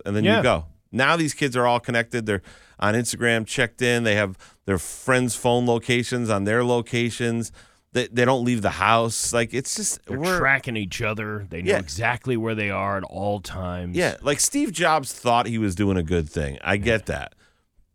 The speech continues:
Speaker 1: Terrible for humanity. And I think everyone thinks this A I is gonna be a good thing, but it's also, mark my word, it's gonna be terrible for humanity.
Speaker 2: Oh, absolutely.
Speaker 1: You
Speaker 2: It's,
Speaker 1: know?
Speaker 2: uh, b-, but we, we're okay with it.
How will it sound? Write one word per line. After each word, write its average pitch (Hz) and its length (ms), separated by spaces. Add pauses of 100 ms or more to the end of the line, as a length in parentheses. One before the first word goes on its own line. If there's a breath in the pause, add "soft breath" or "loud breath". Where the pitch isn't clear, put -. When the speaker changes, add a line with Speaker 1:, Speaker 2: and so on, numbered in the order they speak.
(120)
Speaker 1:
Terrible 208 420
for 98 160
humanity. 80 640 (540)
And 147 160
I 156 100
think 175 220
everyone 165 240
thinks 147 200
this 135 200
A 131 160
I 127 220
is 117 120
gonna 113 160
be 104 140
a 90 60
good 110 280
thing, 123 400
but 131 140
it's 139 180
also, 156 520
mark 123 280
my 143 140
word, 78 220
it's 85 140
gonna 151 200
be 147 100
terrible 117 580
for 101 160
humanity. 90 540 (260)
Speaker 2:
Oh, 170 200
absolutely. 120 640 (160)
Speaker 1:
You 95 80
Speaker 2:
It's, 92 220
Speaker 1:
know? 98 300
Speaker 2:
uh, - 40
b-, 98 200
but 101 260
we, 139 220 (240)
we're 147 300
okay 139 400
with 92 180
it. - 120